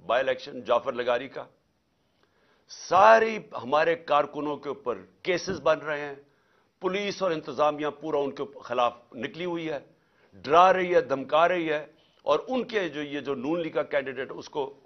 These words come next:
ओपनली उसकी सपोर्ट कर रही है। तो ऐसा कभी भी केयरटेकर तो आया ही नहीं है। केयरटेकर ऐसा लेके आए हैं जो कि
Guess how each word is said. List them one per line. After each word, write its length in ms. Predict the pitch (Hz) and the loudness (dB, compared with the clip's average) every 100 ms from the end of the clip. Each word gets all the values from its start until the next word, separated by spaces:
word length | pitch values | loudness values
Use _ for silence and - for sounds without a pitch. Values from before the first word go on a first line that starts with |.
| _ _ - | _ _ -2
ओपनली 400 | 269 269 220 165 | 4 6 6 4
उसकी 220 | 135 - | -6 -12
सपोर्ट 400 | - 113 117 - | -14 -8 -8 -6
कर 140 | 92 | -12
रही 120 | - | -12
है। 100 | - _ _ _ _ _ _ _ _ _ _ _ _ _ _ _ _ _ _ _ | -20 _ _ _ _ _ _ _ _ _ _ _ _ _ _ _ _ _ _ _
तो 140 | 139 _ - | -18 _ -4
ऐसा 380 | 165 165 - 180 | -4 -4 -4 -6
कभी 320 | 180 165 185 | -6 -12 -12
भी 160 | 180 175 | -14 -12
केयरटेकर 540 | 156 160 160 160 170 | -8 -8 -8 -12 -12
तो 160 | 170 165 | -6 -2
आया 160 | 175 | 0
ही 100 | 208 | -2
नहीं 220 | 208 175 | -4 -10
है। 180 | 107 - _ _ _ _ _ _ _ _ _ _ _ _ | -12 -20 _ _ _ _ _ _ _ _ _ _ _ _
केयरटेकर 580 | 156 208 208 208 214 196 | 2 4 2 -2 -2 0
ऐसा 340 | 185 180 190 | 0 2 -2
लेके 340 | 202 185 180 175 | -2 -6 -6 -2
आए 180 | 151 | -2
हैं 220 | 151 165 143 | -2 -6 -8
जो 200 | 135 160 | -8 -8
कि 340 | 170 180 202 | -8 -10 -10